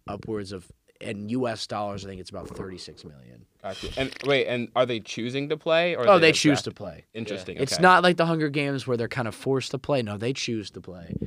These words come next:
Speaker 2: Hmm.
Speaker 1: And it's really, really good.
Speaker 3: Interesting.
Speaker 2: What do you,
Speaker 1: It's
Speaker 2: what do you
Speaker 1: really
Speaker 2: like
Speaker 1: good.
Speaker 2: about this show?
Speaker 1: What
Speaker 2: Like,
Speaker 1: do I
Speaker 2: what,
Speaker 1: like
Speaker 2: yeah,
Speaker 1: about
Speaker 2: like,
Speaker 1: it?
Speaker 2: what, what's selling it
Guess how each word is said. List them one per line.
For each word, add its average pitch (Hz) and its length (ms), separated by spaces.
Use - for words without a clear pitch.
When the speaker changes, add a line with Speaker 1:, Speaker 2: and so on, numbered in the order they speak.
Speaker 2:
Hmm. 113 140
Speaker 1:
And 117 540
it's - 400
really, 95 880
really 80 580
good. 60 300
Speaker 3:
Interesting. - 520
Speaker 2:
What 127 120
do 190 60
you, 214 100
Speaker 1:
It's - 260
Speaker 2:
what 92 140
do 214 40
you 226 100
Speaker 1:
really 196 100
Speaker 2:
like 135 220
Speaker 1:
good. 120 100
Speaker 2:
about 101 260
this 90 160
show? 80 200
Speaker 1:
What 82 80
Speaker 2:
Like, 131 140
Speaker 1:
do 160 40
I 160 40
Speaker 2:
what, 131 40
Speaker 1:
like 120 180
Speaker 2:
yeah, 131 160
Speaker 1:
about 147 140
Speaker 2:
like, 156 100
Speaker 1:
it? 165 180
Speaker 2:
what, 139 140
what's 151 180
selling 123 300
it 98 160